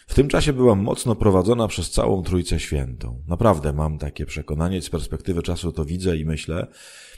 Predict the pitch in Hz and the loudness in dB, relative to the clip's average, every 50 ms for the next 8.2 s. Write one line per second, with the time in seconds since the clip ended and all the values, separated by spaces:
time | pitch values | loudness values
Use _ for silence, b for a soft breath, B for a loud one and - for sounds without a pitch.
0 | B B B - - - - - 135 123 123 117 135 127 117 110 107 - 107 120 | B B B 0 2 4 4 6 6 4 6 6 6 4 4 4 2 2 2 0
1 | 123 - 110 98 101 101 98 95 113 113 - - 101 92 92 90 92 92 87 87 | 0 0 -2 -4 0 2 4 4 4 4 4 2 2 4 4 4 4 4 4 4
2 | 90 80 73 67 67 65 64 - - _ _ _ _ - - 85 85 85 - - | 2 2 2 0 -4 -6 -8 -10 -14 _ _ _ _ -10 -4 -4 -2 0 0 0
3 | - 131 120 120 127 123 127 127 123 113 101 78 65 60 - - 85 - _ _ | 0 2 2 2 2 2 2 2 2 2 0 0 -2 -4 -8 -12 -14 -18 _ _
4 | _ _ _ _ B B B B B B B B - - 151 165 180 175 147 135 | _ _ _ _ B B B B B B B B 0 0 2 4 4 4 6 6
5 | 123 110 - - - - 143 131 117 120 117 113 - - - 104 - - - 135 | 6 6 4 2 0 0 0 0 2 2 2 0 0 -4 -4 -2 0 0 2 4
6 | 117 101 85 85 117 123 - 117 104 95 90 113 117 107 101 92 - - 104 95 | 4 4 4 4 2 2 2 0 0 2 2 4 4 2 0 -2 -2 -2 0 0
7 | 92 - - - 117 - - 101 98 - 95 85 90 87 87 87 85 82 80 95 | 0 0 -2 -4 -6 -2 -2 -2 -2 0 -2 -2 0 0 0 0 0 -2 -2 -4
8 | 101 - 101 92 | -4 -2 -2 -2